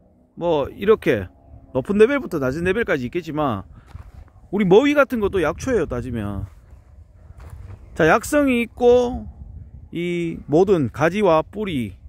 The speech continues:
잎이 인간에게 이로운 게 약초입니다. 자, 약용수. 나물도, 산나물도 될 수 있고 산채식품도 될 수 있지만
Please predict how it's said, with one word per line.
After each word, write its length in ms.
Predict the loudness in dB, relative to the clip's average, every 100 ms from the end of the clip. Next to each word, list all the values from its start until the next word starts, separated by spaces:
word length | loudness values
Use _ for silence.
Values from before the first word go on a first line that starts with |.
| -20 -20 -16
잎이 580 | -16 -4 0 0 -2 -8 -20 -20 -20 -20 -20 -20 -20 -20 -20 -20 -20 -20 -20 -18 -16 -16 -14 -14 -14 -16 -4
인간에게 680 | 2 4 2 0 -2 -4 -8 -16 -20 _ -20 -16
이로운 360 | -4 0 2 2
게 140 | 0
약초입니다. 600 | 0 -2 -6 -6 -8 -12 -16 _ _ -20 -20 -20 -20 -20 -20 -18 -18 -18 -20 -6
자, 180 | 0 4
약용수. 600 | 4 2 0 -2 -6 -6 -10 -20 -20 -20 -20 -20 -20 -18 -14 -14 -14 -16 -18 -12 -8 -6 -8 _ -20 -20 _ -2
나물도, 600 | 2 2 0 0 0 0
산나물도 580 | -4 -2 0 0 -2 0
될 160 | -2
수 160 | -2 -8
있고 300 | -4 -2 -2
산채식품도 600 | -4 -4 -6 -8 -12 -6
될 140 | -4
수 100 | -4 -8
있지만 460 | -6 -4 -4 -4